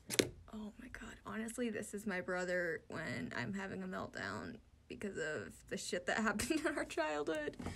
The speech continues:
Everyone needs an Iwaizumi or an Echo. I have an Echo. Hmm?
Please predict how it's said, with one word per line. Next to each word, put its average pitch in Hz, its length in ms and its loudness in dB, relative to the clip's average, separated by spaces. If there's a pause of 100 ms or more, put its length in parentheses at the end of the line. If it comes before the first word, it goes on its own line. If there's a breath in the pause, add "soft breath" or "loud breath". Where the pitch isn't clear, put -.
(1040 loud breath)
Everyone 330 460 2
needs 285 240 4
an 269 80 0
Iwaizumi 247 720 4 (280)
or 285 220 6
an 262 80 4
Echo. 233 420 2 (240)
I 262 80 2
have 277 180 2
an 262 120 4
Echo. 226 360 2 (1500)
Hmm? 262 120 2